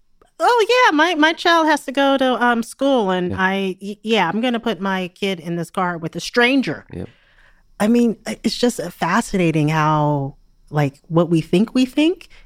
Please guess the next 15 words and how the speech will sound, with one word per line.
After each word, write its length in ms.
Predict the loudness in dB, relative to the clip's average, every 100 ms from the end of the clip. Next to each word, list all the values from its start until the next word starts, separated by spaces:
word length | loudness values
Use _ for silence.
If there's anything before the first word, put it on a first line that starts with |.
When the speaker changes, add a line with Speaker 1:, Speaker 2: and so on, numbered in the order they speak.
| -4
Speaker 1:
is 240 | 0 2
not 240 | 2 2 0
necessarily 720 | -2 -2 -6 -2 0 0 -2
matching 360 | -2 -4 -6
our 120 | -8 -6
behavior. 540 | -4 -4 -6 -8 -16 _ -20 _
Speaker 2:
Yeah, 220 | -2 0 0
and 220 | -2 -6 _ _
certainly 380 | -8 -2 0 2
with 200 | 2 0
robots, 520 | 0 0 -2 -2 -8
with 80 | -12
autonomous 300 | -6 -4 -4
vehicles, 440 | -2 -2 -2 -4 -4
and, 120 | -10